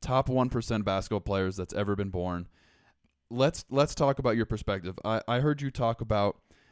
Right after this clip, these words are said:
how when you're, when you're a kid and your goal is to play in the N B A, if you look at that from, from the perspective of a kid, it feels like the mountaintop is a million feet high. But you talk about how your dad, who was an immigrant, who was just playing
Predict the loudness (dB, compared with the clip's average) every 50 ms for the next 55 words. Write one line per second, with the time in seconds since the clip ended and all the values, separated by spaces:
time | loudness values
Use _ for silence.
0 | _ -2 0 2 4 4 2 0 -4 _ _ _ _ _ -8 -2 0 2 4 4
1 | 4 2 0 -2 _ -2 0 2 4 4 4 2 2 0 0 0 0 0 0 0
2 | 2 4 4 4 6 8 8 8 8 8 6 4 -2 -4 -2 -2 0 0 0 0
3 | 0 0 -2 0 0 0 0 0 0 -2 -4 -8 _ _ _ -20 -20 _ _ _
4 | _ _ _ -6 -4 -2 0 2 2 4 4 6 6 6 6 6 4 -2 -2 -2
5 | -2 -4 -6 -10 -8 -6 -4 -2 -2 -2 -4 -6 -10 _ _ _ -4 -2 -2 -2
6 | -2 -2 -2 -2 -2 -2 -2 -4 -6 -6 -2 0 0 0 0 -2 -4 -4 -4 -6
7 | -6 -4 -2 0 0 0 -2 -4 -10 _ _ _ _ _ _ -8 -8 -4 0 2
8 | 2 4 4 2 2 2 0 0 2 2 2 0 0 -2 -2 -2 0 2 2 2
9 | 0 0 -4 -4 -2 0 2 2 2 2 2 0 0 -2 -4 -4 -4 -4 -4 -6
10 | -8 -10 -16 _ _ _ _ _ _ _ _ _ _ _ _ _ _ _ _ _
11 | _ _ _ _ _ _ _ _ _ _ _ _ _ _ _ _ _ 2 4 4
12 | 4 4 0 _ _ _ _ -12 -10 -8 -4 0 0 0 2 0 0 0 0 -2
13 | -2 -4 -6 -4 0 2 4 4 4 4 2 0 0 0 0 2 2 0 -2 -2
14 | -4 0 0 2 2 2 0 0 -2 -2 -4 -4 -4 -2 -2 -2 -4 -4 -6 -8
15 | -8 -4 -2 0 0 0 -2 -6 -10 -6 -2 0 0 0 0 0 -2 -4 -8